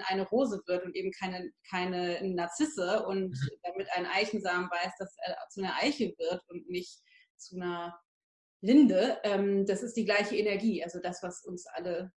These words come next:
Speaker 1: zusammenhält, würde ich sagen.
Speaker 2: Okay. Und wie würdest du die dann, die Verbindung dann beschreiben?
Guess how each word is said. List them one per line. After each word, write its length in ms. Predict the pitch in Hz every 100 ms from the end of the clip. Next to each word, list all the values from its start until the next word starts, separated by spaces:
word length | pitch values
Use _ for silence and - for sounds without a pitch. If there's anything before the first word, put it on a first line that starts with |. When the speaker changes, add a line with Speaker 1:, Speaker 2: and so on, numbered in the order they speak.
| _
Speaker 1:
zusammenhält, 840 | - 196 185 180 170 165 160 160 -
würde 140 | - -
ich 80 | -
sagen. 300 | - 151 190 _ _ _
Speaker 2:
Okay. 380 | 135 131 - 135 - _ _ _ _ _ _ _ - - - _ _ _ _
Und 200 | 123 123
wie 160 | 123 131
würdest 220 | 165 -
du 60 | 147
die 100 | 131
dann, 300 | 123 127 120
die 120 | 127
Verbindung 460 | 127 101 98 135 156
dann 160 | 156
beschreiben? 640 | 156 - 151 156 156 -